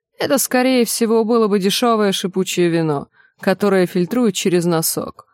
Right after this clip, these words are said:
Но мадам не станет скупиться, поэтому наслаждайся настоящим шампанским". "Что? А я думала, его пьют только шишки".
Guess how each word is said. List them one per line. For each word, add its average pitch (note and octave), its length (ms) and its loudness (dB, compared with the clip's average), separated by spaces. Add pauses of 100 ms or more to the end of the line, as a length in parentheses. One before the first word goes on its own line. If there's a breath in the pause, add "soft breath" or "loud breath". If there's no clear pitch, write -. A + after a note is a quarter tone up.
(400)
Но E4 140 2
мадам G#3 440 2
не E3+ 60 2
станет G3 400 -2
скупиться, - 720 -6 (540)
поэтому B3 440 2
наслаждайся F#3+ 800 0
настоящим F3+ 760 0
шампанским". - 840 -6 (680)
"Что? C4 520 2 (640 soft breath)
А A#3 100 2
я A3+ 240 2
думала, A3 420 2
его G#3 220 2
пьют B3+ 320 -2
только D4 340 0
шишки". F#3 580 0